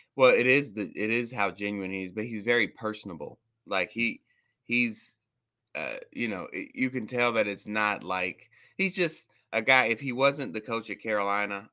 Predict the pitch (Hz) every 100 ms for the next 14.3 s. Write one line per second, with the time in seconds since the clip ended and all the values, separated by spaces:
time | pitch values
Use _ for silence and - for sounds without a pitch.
0 | _ 85 85 82 78 98 131 123 - 117
1 | 95 - 107 104 _ _ _ _ _ _
2 | _ - - - - _ - _ - 131
3 | 139 175 175 156 107 107 110 113 113 107
4 | 87 78 95 82 - - _ _ - 113
5 | 120 123 135 - 131 170 156 139 110 104
6 | 95 90 87 - _ _ - 214 202 185
7 | 160 120 123 104 - _ - - 147 147
8 | - 214 185 180 151 160 156 147 107 120
9 | - 131 117 113 117 170 110 104 156 151
10 | 147 147 135 - 147 127 - 131 175 165
11 | 185 202 196 185 - 262 208 185 226 214
12 | 220 214 220 175 175 139 156 156 147 -
13 | _ 165 165 170 160 156 147 156 160 160
14 | 165 139 139